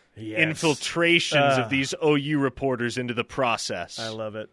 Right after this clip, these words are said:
Speaker 1: Clinton Tulsa, he can win some games occasionally at Mizzou, or he can win a lot of games at Missouri.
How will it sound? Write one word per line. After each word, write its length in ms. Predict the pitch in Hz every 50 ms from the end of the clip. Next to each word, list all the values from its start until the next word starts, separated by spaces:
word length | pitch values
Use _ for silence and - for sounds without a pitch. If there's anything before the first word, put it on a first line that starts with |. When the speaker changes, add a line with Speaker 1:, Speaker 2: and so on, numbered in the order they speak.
| _ _ _
Speaker 1:
Clinton 320 | - 170 190 196 185 180
Tulsa, 440 | - 175 180 180 185 175 - 190 175
he 120 | 165 190 180
can 140 | 175 165
win 160 | 156 170 180 180
some 220 | 165 170 160 151
games 500 | 147 160 165 165 170 170 170 170 143 131
occasionally 840 | 139 147 - 135 160 170 170 175 143 147 170 170 170 170 165 165 - 139
at 220 | 143 143 143 -
Mizzou, 640 | 139 143 139 117 143 175 180 185 185 180 180 180 175 175 - _ _ _ _ _ _ _
or 480 | - 175 175 170 170 170 170 170 170 151
he 120 | 143 170
can 200 | - 151 147 135
win 120 | 143 151 147
a 40 | 135
lot 240 | 131 139 139 143
of 80 | 143 135
games 360 | 143 139 143 139 139 139 -
at 140 | 143 143 117
Missouri. 640 | 131 120 104 123 147 147 151 151 151 147 147 143 135